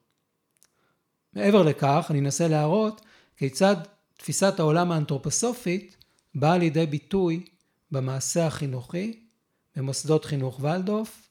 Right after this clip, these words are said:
גנים, בבית הספר, וכיצד אנחנו יכולים לראות את ההשפעה של האנתרופוסופיה בתוך החינוך. במילים אחרות,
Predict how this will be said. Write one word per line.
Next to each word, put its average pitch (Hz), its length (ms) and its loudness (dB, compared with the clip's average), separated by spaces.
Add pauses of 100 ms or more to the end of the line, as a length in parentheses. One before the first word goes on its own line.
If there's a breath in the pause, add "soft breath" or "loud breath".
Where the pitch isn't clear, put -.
(140)
גנים, 156 380 -2
בבית 131 260 -10
הספר, 185 520 -4 (640 soft breath)
וכיצד 180 420 2
אנחנו 190 240 2
יכולים 170 320 2
לראות 170 260 4
את - 40 -4
ההשפעה 165 720 0 (500 soft breath)
של 156 260 0
האנתרופוסופיה 160 920 -2 (600)
בתוך 160 360 0
החינוך. 131 680 -8 (1700)
במילים 156 280 2
אחרות, 156 800 2